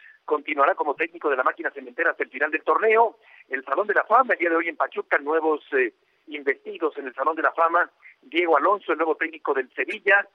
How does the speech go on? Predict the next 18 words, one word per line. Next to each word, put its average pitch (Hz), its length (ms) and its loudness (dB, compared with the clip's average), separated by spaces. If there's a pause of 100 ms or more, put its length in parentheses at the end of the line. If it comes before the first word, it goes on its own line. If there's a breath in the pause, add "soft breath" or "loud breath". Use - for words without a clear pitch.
(280 soft breath)
Esta 156 300 -2
noche 196 400 0
empieza 180 640 -4
la 131 500 2
temporada 143 800 2 (340 soft breath)
de 135 220 -2
la 131 160 2
N 175 180 -2
H 170 360 2
L. 220 260 0 (400)
La 127 200 2
uefa 165 400 2
anunció 135 440 -2
que 147 260 0
Reino 190 280 0
Unido 190 460 0
e 160 120 0
Irlanda 156 600 2